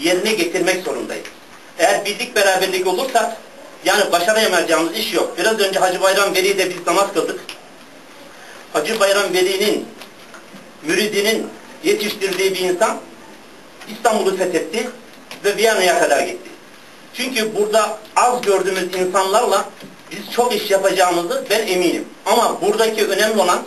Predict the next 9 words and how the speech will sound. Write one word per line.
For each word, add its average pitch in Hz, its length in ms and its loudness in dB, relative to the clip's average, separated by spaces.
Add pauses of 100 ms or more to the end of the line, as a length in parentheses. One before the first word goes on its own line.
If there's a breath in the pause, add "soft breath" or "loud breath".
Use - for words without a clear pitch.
(160)
samimiyet 202 580 2 (680)
ve - 80 4
Allah 220 340 2
rızası 190 360 0
için 180 340 -4
bu 233 140 0
işte 240 380 -2 (140)
beraber 202 380 4
olmak. - 300 0